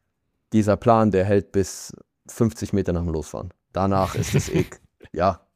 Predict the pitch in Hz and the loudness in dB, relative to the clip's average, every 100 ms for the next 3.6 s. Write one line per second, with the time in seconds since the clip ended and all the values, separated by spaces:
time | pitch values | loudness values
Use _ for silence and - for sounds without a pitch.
0 | _ 98 110 - - 117 - 113 123 123 | _ -2 -2 -2 -2 -2 2 6 8 6
1 | 101 101 101 90 58 107 - 117 113 107 | 2 4 2 0 -4 -4 -2 0 0 -2
2 | - 113 110 98 98 110 117 113 110 104 | 2 4 4 2 0 0 0 0 0 0
3 | 101 104 - 101 98 | -2 -4 -4 -2 -2